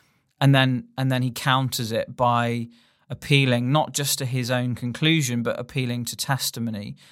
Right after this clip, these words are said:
appealing to his own experience of the resurrection in Jesus himself and the, the detail of last week's verses. So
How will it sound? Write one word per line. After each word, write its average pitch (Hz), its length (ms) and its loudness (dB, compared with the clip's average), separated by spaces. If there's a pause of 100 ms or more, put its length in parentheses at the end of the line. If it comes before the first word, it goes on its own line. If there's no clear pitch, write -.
(100)
appealing 123 360 2
to 117 80 -8
his 117 220 -6
own 120 400 -2 (400)
experience 120 680 0
of 113 100 -12
the 117 80 -10
resurrection 117 540 -4
in 113 140 -4
Jesus 117 380 -6
himself 131 580 0 (680)
and 120 440 0
the, 104 500 -12
the 127 80 -8
detail 120 460 -2
of 113 140 -6
last 117 280 -4
week's 110 240 -12
verses. 123 540 -4
So 117 300 -2